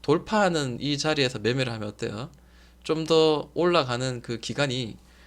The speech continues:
좀 기간적으로는, 시간적으로 내가 절약을 하면서 수익을 낼 수 있잖아요. 특히 이제 이게 만약에 오 분 봉이라고 생각했을 때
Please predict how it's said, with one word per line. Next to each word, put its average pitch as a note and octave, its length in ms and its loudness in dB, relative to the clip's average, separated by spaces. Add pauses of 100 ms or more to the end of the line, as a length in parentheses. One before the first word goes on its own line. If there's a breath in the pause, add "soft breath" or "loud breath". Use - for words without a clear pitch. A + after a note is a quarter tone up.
(220 soft breath)
좀 A#2+ 280 -4 (380)
기간적으로는, C#3 720 2
시간적으로 D3+ 580 0
내가 G#2+ 240 -2
절약을 C#3+ 380 -2
하면서 C#3 460 -4 (400 soft breath)
수익을 D#3+ 380 0
낼 A2+ 160 -2
수 C3 120 -10
있잖아요. A2 340 -8 (460 loud breath)
특히 G#3+ 240 -4
이제 C#3 380 2
이게 D3 160 4
만약에 B2+ 320 4
오 B2 120 2
분 F3 140 -4
봉이라고 C3+ 260 -2
생각했을 B2+ 420 -6
때 A#2 300 -4